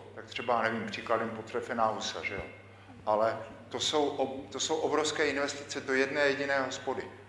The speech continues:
A pro vaši představu, my dneska zásobujeme v Česku a na Slovensku asi dva tisíce dvě stě hospod.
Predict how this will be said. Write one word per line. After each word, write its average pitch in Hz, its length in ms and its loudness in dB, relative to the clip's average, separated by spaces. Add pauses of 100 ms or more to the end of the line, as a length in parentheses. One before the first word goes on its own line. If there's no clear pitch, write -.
(260)
A 95 200 6
pro 113 160 0
vaši 120 260 4
představu, 135 880 0 (600)
my 127 640 2
dneska 123 360 0
zásobujeme 131 760 2
v 135 80 -4
Česku - 400 -2
a - 20 0
na 123 120 2
Slovensku 127 1000 -2 (220)
asi 113 220 -6
dva 117 200 4
tisíce - 480 -6
dvě 117 180 -6
stě 123 200 -4
hospod. 113 360 -6